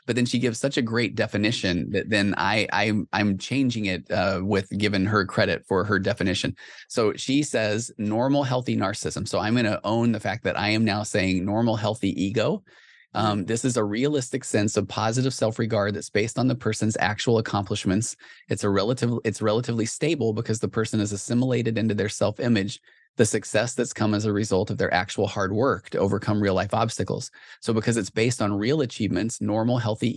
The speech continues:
Speaker 1: ego is relatively impervious to the minor slights and setbacks that we all experience as we go through life. Normal ego causes us to care about ourselves, do things that are in our self, uh, in our own self-interest, and is associated with genuine self-respect. One can think of it as something that's inside of us.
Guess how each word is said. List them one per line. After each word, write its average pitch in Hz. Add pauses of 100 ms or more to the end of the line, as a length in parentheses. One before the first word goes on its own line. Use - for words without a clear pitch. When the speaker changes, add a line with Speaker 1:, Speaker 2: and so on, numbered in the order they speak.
Speaker 1:
ego 107
is 104
relatively 107
impervious 104 (320)
to -
the 107
minor 101
slights 90
and 101
setbacks -
that 110
we 107
all 98
experience 113
as 98
we 95
go 101
through 92
life. 107 (380)
Normal 127 (120)
ego 123
causes 104
us 104
to 101
care 120
about 123
ourselves, 123
do 110
things 113
that 110
are 101
in 92
our 95
self, 107 (100)
uh, 113
in 95
our 95
own 113
self-interest, 101 (380)
and 110
is 104
associated 107
with 95
genuine 95
self-respect. 98
One 101
can 110
think 107
of 98
it 92
as 92
something 95
that's 90
inside 101
of 90
us. -